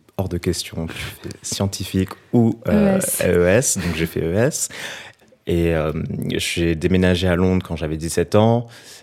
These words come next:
Speaker 1: J'ai étudié à Central Saint Martin's, euh, d'abord en, en prépa mode et art. Et au bout de six mois, je me suis dit, « Finalement, c'est la communication qui m'intéresse plus parce que c'est beaucoup plus rapide. » Euh, je m'en suis rendu compte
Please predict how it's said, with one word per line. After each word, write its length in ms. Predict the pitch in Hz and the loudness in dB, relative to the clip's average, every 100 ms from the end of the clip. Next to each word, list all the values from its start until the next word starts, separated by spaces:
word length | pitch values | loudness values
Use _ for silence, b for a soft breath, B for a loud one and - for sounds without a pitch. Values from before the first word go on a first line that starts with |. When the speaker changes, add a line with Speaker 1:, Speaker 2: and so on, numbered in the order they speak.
| B | B
Speaker 1:
J'ai 240 | 80 80 82 | -6 -2 -2
étudié 640 | - 92 80 92 95 92 | -2 -4 2 4 4 2
à 260 | 82 82 80 | 0 -2 -2
Central 340 | - 90 82 | -4 -6 -6
Saint 140 | - 85 | -4 0
Martin's, 920 | 87 95 98 104 104 110 113 113 - - | 2 2 2 2 4 4 2 -4 -10 -4
euh, 260 | 82 80 80 | -2 0 0
d'abord 480 | 82 82 92 87 85 | 2 2 0 -2 -4
en, 340 | 80 78 - | -4 -6 -8
en 120 | 80 78 | -8 -8
prépa 560 | - 85 - 85 80 82 | -4 -4 0 -2 -2 -2
mode 340 | 85 92 78 | 2 2 2
et 140 | 82 78 | -2 -2
art. 340 | 87 113 - B B B B - | 0 -2 -6 B B B B -2
Et 160 | 85 | 0
au 100 | 85 | 0
bout 120 | 78 92 | 0 0
de 60 | |
six 240 | - - 98 | 0 4 4
mois, 320 | 90 95 110 | 6 4 2
je 120 | - | -2
me 60 | 82 | -6
suis 240 | - 76 | -6 -6
dit, « 160 | 90 98 | -4 -4
Finalement, 440 | - 92 87 95 | -2 0 0 0
c'est 140 | - 82 | -2 -6
la 80 | |
communication 600 | 78 90 90 - 87 92 | -2 -2 0 -2 -2 -2
qui 140 | - 82 | -4 -4
m'intéresse 440 | 80 80 80 76 | -4 -2 -4 -4
plus 440 | - - 113 113 - | -10 -2 0 0 -4
parce 200 | 78 - | -6 -6
que 80 | |
c'est 160 | 95 85 | -6 -4
beaucoup 280 | 76 85 - | -2 -4 -4
plus 160 | - | -2
rapide. » 400 | 87 82 - 76 - B B B - | -2 -2 -6 -10 -10 B B B -6
Euh, 180 | 82 78 | -2 -2
je 140 | 80 87 | -2 -4
m'en 80 | |
suis 160 | 82 87 | -2 -2
rendu 240 | 87 82 | -2 -2
compte 300 | 82 110 104 | -2 -2 -2